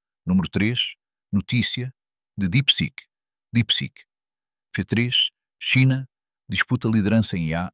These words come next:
aberta. Startup chinesa. DeepSeek. Prepara novo modelo de I A que promete desafiar gigantes como OpenAI e Google. Foco em I A aberta e acessível pode mudar a dinâmica do mercado global de tecnologia.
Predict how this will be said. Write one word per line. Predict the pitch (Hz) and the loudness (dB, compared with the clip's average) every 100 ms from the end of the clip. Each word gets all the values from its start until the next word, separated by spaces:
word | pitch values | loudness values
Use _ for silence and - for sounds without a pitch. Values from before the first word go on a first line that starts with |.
| - | -8
aberta. | 67 60 - 50 - _ _ _ - | -6 -8 -10 -18 -18 _ _ _ -2
Startup | - 95 - 104 | 0 0 0 0
chinesa. | - 92 90 69 57 - _ _ _ _ _ _ _ | 0 2 2 -2 -8 -16 _ _ _ _ _ _ _
DeepSeek. | - 82 - - - - _ _ _ _ | -8 -2 0 0 -4 -12 _ _ _ _
Prepara | 113 131 131 | -4 0 2
novo | 123 147 151 131 | 6 6 4 4
modelo | 110 120 | 2 2
de | 98 101 | 4 4
I | 101 | 4
A | 107 120 - - | 2 -2 -10 -8
que | 90 | -4
promete | - 95 92 - | 2 4 2 -2
desafiar | 95 117 - 87 80 | -2 -2 0 -2 0
gigantes | 87 98 98 95 | 0 2 2 0
como | - 82 104 | -2 -2 0
OpenAI | 120 120 107 90 85 82 - | 0 0 0 0 0 -4 -4
e | 113 | -2
Google. | 85 65 53 53 _ _ _ - | 0 -2 -6 -14 _ _ _ -10
Foco | - 117 - | -2 0 2
em | 110 | 0
I | |
A | 87 82 | 2 0
aberta | 78 73 85 - | -2 -2 -2 -2
e | 76 | -4
acessível | 73 73 - 67 71 | -4 -6 -6 -4 -6
pode | - 104 104 | -4 -4 -2
mudar | 120 104 104 | -2 0 0
a | |
dinâmica | 98 87 92 98 92 | 0 2 2 0 -2
do | 78 | -2
mercado | 78 - 95 85 | -2 -2 -4 -4
global | 78 76 104 | -4 -2 -2
de | 104 | -2
tecnologia. | - 117 117 110 76 85 73 62 | -2 -2 0 0 0 -2 -2 -6